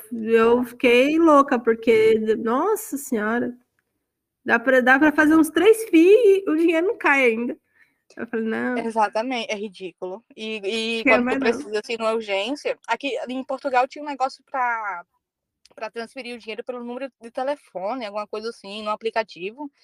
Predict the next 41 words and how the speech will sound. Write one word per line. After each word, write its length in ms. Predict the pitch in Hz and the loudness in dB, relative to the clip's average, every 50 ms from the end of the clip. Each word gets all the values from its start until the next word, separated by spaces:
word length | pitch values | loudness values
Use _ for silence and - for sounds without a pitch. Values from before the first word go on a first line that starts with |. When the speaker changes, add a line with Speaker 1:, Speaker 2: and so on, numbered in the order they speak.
| _ _ _ _ _ _ _ _ _ | _ _ _ _ _ _ _ _ _
Speaker 2:
Aí 180 | - 220 226 233 | -2 -2 -2 -2
você 120 | - 269 254 | -2 -4 -2
ia 160 | 247 240 247 247 | 0 0 -2 -2
no, 320 | 247 247 247 247 247 240 | -4 -6 -8 -8 -8 -8
no 140 | 240 240 240 | -10 -8 -4
caixa 280 | - 240 233 - - | -4 -4 -4 -4 -6
eletrônico 520 | 247 240 233 - 233 233 233 247 262 - 294 | -8 -8 -6 -6 -6 -6 -6 -6 -8 -12 -14
e 40 | 285 | -12
sacava, 540 | - - 349 359 _ 269 220 208 190 190 202 | -10 -10 -10 -6 _ -2 -2 -2 -2 -4 -8
sabe? 340 | 196 - 202 220 262 294 269 | -8 -8 -8 -8 -8 -10 -12
Passava 480 | - 226 220 - - 214 220 220 220 214 | -14 -14 -12 -10 -10 -10 -10 -8 -10 -10
o, 240 | 220 220 214 208 | -10 -12 -14 -14
no, 400 | 208 220 214 214 - 214 208 202 | -14 -16 -16 -14 -14 -16 -16 -16
os 120 | 202 196 _ | -18 -18 _
códigos 400 | - 196 196 208 208 208 202 196 | -2 -2 -2 -2 -4 -8 -12 -6
lá 200 | 196 196 190 214 | -2 -2 -2 -2
e 60 | 226 | -2
sacava. 520 | - - 269 285 - 220 202 185 - 294 302 _ _ _ _ _ _ _ - | -6 -8 -10 -6 -2 -2 -2 -2 -2 -4 -10 _ _ _ _ _ _ _ -4
Era 220 | 240 254 285 359 | -2 -2 0 -2
bom, 220 | 494 480 415 349 302 | -2 -4 -6 -6 -6
mas 200 | 269 247 254 277 | -6 -8 -8 -10
aí 120 | 262 262 | -12 -12
você 260 | - _ _ - 285 | -14 _ _ -20 -16
tem 120 | 269 302 294 | -12 -10 -10
um 60 | 294 | -10
limite 300 | 294 294 285 302 285 - - | -10 -10 -12 -12 -14 -10 -8
bem 160 | 277 294 302 | -8 -8 -8
pequenininho, 540 | _ 370 - - 381 415 415 403 330 294 262 | _ -18 -18 -16 -16 -14 -12 -10 -8 -6 -6
né, 100 | 226 214 | -6 -6
pra 100 | 208 214 | -8 -10
fazer 280 | - - 220 208 220 208 | -12 -14 -12 -10 -10 -10
isso. 260 | 208 190 190 _ - 196 185 _ _ _ _ _ _ _ _ _ - 117 | -10 -12 -14 _ -20 -20 -20 _ _ _ _ _ _ _ _ _ -12 -4
Além 240 | - 202 220 233 247 262 | -2 0 0 0 -2 -4
que 240 | - 285 277 269 247 - _ _ _ _ | -6 -8 -8 -8 -10 -14 _ _ _ _
encontrar 320 | 269 269 262 - 269 254 | -4 -4 -2 0 0 0
a 40 | 247 | 0
pessoa 640 | - 269 294 - _ - 247 247 262 285 311 359 | 0 -2 -6 -6 _ -6 -4 -2 0 0 0 -2
que 160 | 381 - 359 349 | -4 -10 -18 -16
seja 380 | _ 330 269 277 285 277 311 | _ -10 -8 -8 -8 -10 -10
ali 180 | 294 277 269 254 | -10 -10 -10 -12
do, 560 | 226 262 262 254 247 240 240 233 220 208 - | -12 -10 -10 -8 -8 -8 -8 -10 -12 -14 -18